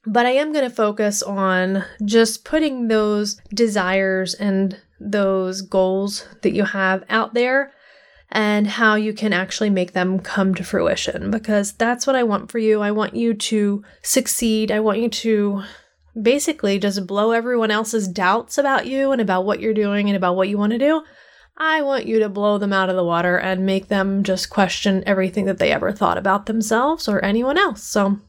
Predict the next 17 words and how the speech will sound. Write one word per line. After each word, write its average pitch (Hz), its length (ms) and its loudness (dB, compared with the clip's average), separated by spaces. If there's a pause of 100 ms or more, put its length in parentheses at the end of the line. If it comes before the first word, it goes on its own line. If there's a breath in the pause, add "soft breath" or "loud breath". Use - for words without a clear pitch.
(180)
I 233 120 -2
hope 254 180 2
that's 349 260 -4
not 302 220 0 (120)
too 294 180 0
crazy, 202 420 0
but 202 260 2 (540 loud breath)
I 226 100 0
really 220 300 2
feel 220 240 -4
like 196 520 -2
there's 214 280 2
so 240 140 -2
many 220 180 0
people 214 320 -2
that 202 220 0
doubt 180 360 0